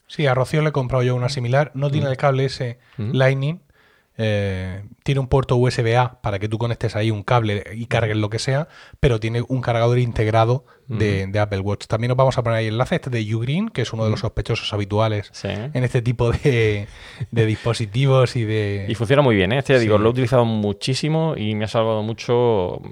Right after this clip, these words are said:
Speaker 2: Viajes cortos de dos, tres
Speaker 1: Sí.
Speaker 2: días, eh, suficiente para
Speaker 1: Pues mira, en mi chiringuito, que ahora te enseñaré, verás que el, en mi, mi hub se calienta como un demonio.
Speaker 2: Hmm.
Speaker 1: En el momento que le conecto el cargador.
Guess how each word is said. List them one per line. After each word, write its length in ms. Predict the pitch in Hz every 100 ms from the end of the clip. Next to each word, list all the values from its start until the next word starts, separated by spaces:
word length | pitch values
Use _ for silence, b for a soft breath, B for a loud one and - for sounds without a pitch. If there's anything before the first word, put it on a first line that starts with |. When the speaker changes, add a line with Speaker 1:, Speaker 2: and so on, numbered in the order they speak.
| -
Speaker 2:
Viajes 260 | 104 113 139
cortos 320 | - 131 127
de 100 | 120
dos, 140 | 127
tres 200 | - 117
Speaker 1:
Sí. 40 | 110
Speaker 2:
días, 340 | 139 156 -
eh, 80 | 101 -
suficiente 640 | - - 98 123 120 101
para 380 | 104 101 95 92
Speaker 1:
Pues 160 | 127
mira, 240 | 123 143 117
en 80 | 120
mi 100 | 123
chiringuito, 520 | 131 131 156 170 170
que 80 | 156
ahora 120 | 147
te 80 | 139
enseñaré, 540 | 135 131 131 160 170
verás 480 | 120 113 110 143 -
que 160 | - 107
el, 100 | 101
en 200 | 110 101
mi, 380 | 101 98 92 95
mi 600 | 107 101 98 92 90 90 87
hub 340 | - 131 156 -
se 200 | - 113
calienta 380 | 101 107 135
como 160 | 113 104
un 60 | 104
demonio. 360 | 98 98 90 - -
Speaker 2:
Hmm. 220 | 110 90 - 120
Speaker 1:
En 60 |
el 60 | 113
momento 240 | 113 123
que 100 | 143
le 100 | 135
conecto 480 | 120 131 - 165 -
el 380 | 117 110 101 101
cargador. 560 | - 92 90 113 -